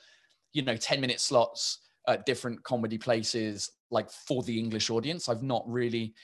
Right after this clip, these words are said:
I get, I think I'm kind of, like, sh-, sh-, like, shying away from it a little bit, 'cause I know that I'm gonna be shit. Um, <clears throat> because if I'm honest, the level of,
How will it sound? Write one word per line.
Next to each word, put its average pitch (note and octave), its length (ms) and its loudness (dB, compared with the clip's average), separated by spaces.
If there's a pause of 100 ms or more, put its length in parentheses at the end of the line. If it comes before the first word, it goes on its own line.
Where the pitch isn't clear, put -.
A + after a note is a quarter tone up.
(320)
I C#3+ 80 6
get, - 180 4
I D#3 60 0
think F3 180 -4
I'm D#3 60 -2
kind D#3 180 2
of, C#3 60 0
like, - 140 4
sh-, - 500 -2
sh-, - 180 0 (100)
like, A#2+ 220 0
shying C#3 440 0
away B2 260 6
from E3 200 -4
it F3 120 -2
a - 20 -2
little E3 160 0
bit, F#3+ 240 0 (240)
'cause D3+ 120 -2
I D3 100 6
know D#3 180 8
that D3+ 100 8
I'm C#3+ 100 2
gonna C#3+ 120 0
be B2+ 100 0
shit. C3 360 2 (480)
Um, B2 480 8 (280)
<clears throat> - 560 -6
because C#3+ 240 -2
if C3+ 80 -4
I'm D3 120 0
honest, C3+ 300 2
the C3+ 60 0
level C3+ 300 4
of, A#2+ 220 2